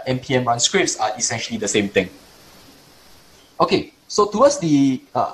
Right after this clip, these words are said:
what I'll say is, uh, again, something that I'm very excited to share, which is, like, sort of the interesting problem, one of the interesting problems that we faced when we did the migration, as well as it was kind of a big blocker, uh,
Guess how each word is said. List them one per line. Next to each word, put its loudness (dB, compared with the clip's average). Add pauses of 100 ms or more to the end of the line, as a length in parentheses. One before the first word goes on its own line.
what 4
I'll 4
say -2
is, -4
uh, 0
again, -6
something -2
that 0
I'm -10
very -2
excited -6
to -2
share, 4
which -6
is, -6
like, 0
sort 0
of -12
the -6
interesting -8
problem, 0
one 0
of -2
the -2
interesting 0
problems 2
that 2
we -12
faced -4 (320)
when -2
we -2
did -2
the -8 (100)
migration, -2 (300)
as -8
well 6
as 2
it 4
was 6
kind 0
of 0
a -4 (180)
big -6 (460)
blocker, 4 (400)
uh, -2